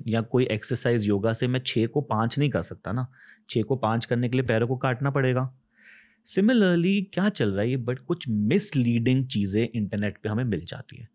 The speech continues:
Some people say कि भाई आप ये एक्सरसाइज कर लो, इधर देखो, उधर देखो, तो चश्मे का नंबर हट जाएगा। कुछ लोग कहते हैं, "यार, सुबह उठ के आंखों में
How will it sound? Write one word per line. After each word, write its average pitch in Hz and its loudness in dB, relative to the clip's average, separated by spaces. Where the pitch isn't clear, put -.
Some 135 2
people 135 0
say 127 0
कि 123 0
भाई 120 2
आप 113 0
ये 117 2
एक्सरसाइज 110 0
कर 113 0
लो, 107 2
इधर 117 -2
देखो, 107 -2
उधर 113 -2
देखो, 104 -2
तो 107 -2
चश्मे 104 -4
का 104 0
नंबर 98 0
हट 95 -2
जाएगा। 92 -8
कुछ 139 0
लोग 139 2
कहते 127 0
हैं, 123 0
"यार, 123 0
सुबह 117 0
उठ 120 2
के 123 -2
आंखों 107 0
में 113 2